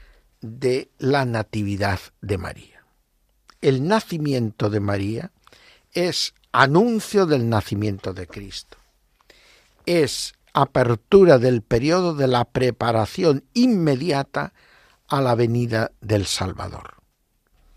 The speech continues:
Por lo tanto, se debe someter a los criterios de lo que es, en verdad, la recuperación de los espacios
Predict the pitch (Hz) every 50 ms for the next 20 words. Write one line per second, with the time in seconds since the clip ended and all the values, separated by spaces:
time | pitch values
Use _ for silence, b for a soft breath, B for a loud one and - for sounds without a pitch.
0 | b b b b b b b b b b b _ - 135 110 117 110 - 135 127
1 | 127 117 123 - - 117 - - - 113 107 117 127 127 120 123 113 - - -
2 | - - 120 117 110 113 107 98 - - 165 143 127 120 123 - - _ _ _
3 | - 107 107 107 101 - - - - _ - 117 104 104 98 - 156 156 160 135
4 | 117 113 113 117 135 - - - - - b b b b b b b b b b
5 | b b b b b _ - 135 113 127 135 127 127 123 120 120 131 - _ _
6 | - 135 127 127 131 135 131 - - - 123 123 151 165 151 - - - - -
7 | - _ _ _ - 151 127 135 147 151 135 131 127 131 131 139 131 123 117 117
8 | 117 127 139 143 139 - - 127 117 - - 127 117 110 98 - - 120 104 95
9 | 90 90 90 101 - _ _ _ _ _ _ b b b b b b _ - 104
10 | 123 127 131 147 139 - - 123 104 - - _ - 127 117 98 - - 123 117
11 | 113 110 - -